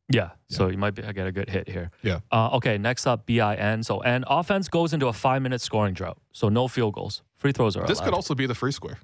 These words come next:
Speaker 2: <laughs>
Speaker 1: <laughs> Yo,
Speaker 2: Just to be
Speaker 1: honestly,
Speaker 2: clear.
Speaker 1: there's a lot
Speaker 2: This
Speaker 1: of
Speaker 2: could be,
Speaker 1: free
Speaker 2: this could be the
Speaker 1: squares
Speaker 2: free
Speaker 1: here.
Speaker 2: square. Yeah.
Speaker 1: Uh, Raptors go scoreless against a zone for two minutes.
Speaker 2: Yeah.
Speaker 1: Free square. <laughs>
Speaker 2: That's also a free square.
Speaker 1: <laughs> Oh,
Speaker 2: But not
Speaker 1: man.
Speaker 2: every team zones the Raptors, which,
Speaker 1: Yeah.
Speaker 2: again, I, I gotta question the, the quality of scouting in the league.
Speaker 1: Okay, fine,
Speaker 2: 'Cause
Speaker 1: fine,
Speaker 2: every
Speaker 1: fine,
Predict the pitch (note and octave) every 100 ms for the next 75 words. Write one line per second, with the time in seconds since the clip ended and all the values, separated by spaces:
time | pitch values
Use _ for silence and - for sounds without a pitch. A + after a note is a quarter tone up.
0 | _ - - - - - - D#4 - -
1 | C#5+ C5+ C4 - A3+ - C4 A#3+ B3+ D4+
2 | D#3 G#2 - _ B3 G4+ F4 C3+ D3 D#3+
3 | D#3+ G3 F#3+ G3+ D#3 C#3 B2 - G#2+ F#2+
4 | G2+ F#2 - G#2 A2 - A#2+ A#2+ D3 -
5 | G3 E3+ E3+ - C#3+ D#3 D3+ C3 B2 A#2+
6 | A#2 G2+ G2+ C3 A#2 G2+ A#2 A#2 C#3 -
7 | - _ _ _ _ - F#2 C3+ - -
8 | C3 E4 - _ - C3 - B2 A2 -
9 | A#2+ B2 A#2+ - C3+ C#3+ A3+ B3+ C#4+ A#3
10 | A#3+ A3 C#3 A2+ C3 C#3+ C#3 C#3+ F3 D#3+
11 | C3 A#2+ B2+ D#3 B2 B2 A#2+ D3+ D3 C3+
12 | C3 C3 G#2+ A#2 A2 G#2+ A#2+ A2 G#2+ G2
13 | - F#2+ F#2+ F#2 F2+ F2+ F#2+ - - C#3
14 | B2+ G2 F2+ F2+ - - B2+ C#3